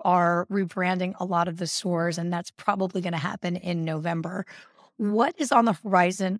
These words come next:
for the Container Store and the brand in terms of growth? Can you give us a little insight into that? I know so much is happening,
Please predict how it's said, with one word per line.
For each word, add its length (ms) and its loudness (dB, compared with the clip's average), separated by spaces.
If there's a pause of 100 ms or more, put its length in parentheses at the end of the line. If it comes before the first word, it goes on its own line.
for 240 0
the 120 -2
Container 560 -4
Store 580 -2 (400)
and 140 2
the 60 0
brand 680 2
in 120 -4
terms 400 -4
of 160 -8
growth? 640 -4
Can 180 -2
you 80 0
give 240 -2
us 240 -4
a 60 -2
little 340 -2
insight 540 0
into 300 -6
that? 380 -6 (140)
I 100 4
know 380 0 (720)
so 260 4
much 200 2
is 140 -2
happening, 680 0